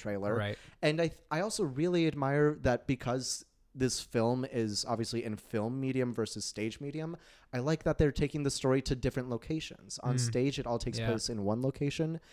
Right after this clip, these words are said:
Speaker 1: And I like that we're g-, that we're seeing the cats travel to many different places in this movie. I
Speaker 2: Yeah.
Speaker 1: think that's a really powerful storytelling tool.
Speaker 2: Well
Speaker 1: I also love, and this is the last thing, I
Speaker 2: Yes, of
Speaker 1: also
Speaker 2: course,
Speaker 1: love that
Speaker 2: please.
Speaker 1: they're reframing this movie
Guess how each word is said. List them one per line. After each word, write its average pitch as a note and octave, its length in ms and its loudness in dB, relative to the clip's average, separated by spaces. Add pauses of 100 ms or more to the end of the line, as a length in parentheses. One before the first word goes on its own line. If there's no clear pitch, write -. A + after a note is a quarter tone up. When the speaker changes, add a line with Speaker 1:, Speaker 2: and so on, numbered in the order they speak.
(200)
Speaker 1:
And C#3 120 -6
I C#3 40 2
like D#3 220 0
that F3 100 -4
we're D#3 100 0
g-, B2 60 -8 (380)
that B2+ 320 0
we're B2 180 2
seeing C#3+ 460 -2
the C3+ 80 -4
cats A#2+ 320 -2
travel A#2+ 300 0
to - 100 -4
many A#2+ 220 -2
different C3 280 -6
places G#2+ 320 -6
in G2+ 80 -2
this G2+ 180 -6
movie. A#2+ 360 -4 (280)
I - 60 -2
Speaker 2:
Yeah. B2 60 0
Speaker 1:
think C#3+ 100 -2
that's C#3 220 -2
a C3 100 2
really A2+ 280 0
powerful A2+ 340 -2
storytelling A#2+ 480 -4
tool. - 360 -10
Speaker 2:
Well A#2+ 200 0 (100)
Speaker 1:
I C3+ 120 0
also D#3+ 460 6
love, G2 300 -2
and C3 100 0
this A#2 120 0
is A2+ 80 -8
the A2+ 100 0
last G#2 260 0
thing, G2+ 140 -8
I G2+ 40 -8
Speaker 2:
Yes, A2 80 -2
of A#2 80 2
Speaker 1:
also C3 200 2
Speaker 2:
course, C3+ 120 6
Speaker 1:
love A#2 140 4
that A#2+ 180 0
Speaker 2:
please. - 20 -14
Speaker 1:
they're A2+ 280 6
reframing A#2 680 0
this C3 180 2
movie C3+ 380 4